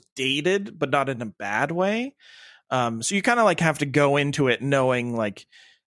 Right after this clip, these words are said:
this is not modern video game concepts at play. Like, it is, it is more in the, like,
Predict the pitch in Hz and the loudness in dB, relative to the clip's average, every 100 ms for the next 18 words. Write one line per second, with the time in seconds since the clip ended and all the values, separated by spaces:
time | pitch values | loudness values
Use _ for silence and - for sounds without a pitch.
0 | _ - 147 151 143 139 143 131 123 113 | _ -2 0 0 -2 -2 2 2 2 -2
1 | - - 135 131 117 117 123 139 143 143 | -6 -16 -10 -2 2 2 2 0 0 0
2 | 151 156 156 156 156 156 160 160 156 165 | 0 4 2 2 2 2 0 2 2 2
3 | - 175 175 - 190 196 185 175 180 151 | 0 0 -2 -2 -2 0 2 2 2 2
4 | 120 123 127 117 113 - 127 127 117 127 | 0 2 0 0 -6 -6 0 0 0 2
5 | 123 120 120 120 127 123 120 117 110 107 | 4 6 4 2 -2 -4 0 0 2 0
6 | 101 - | 0 -6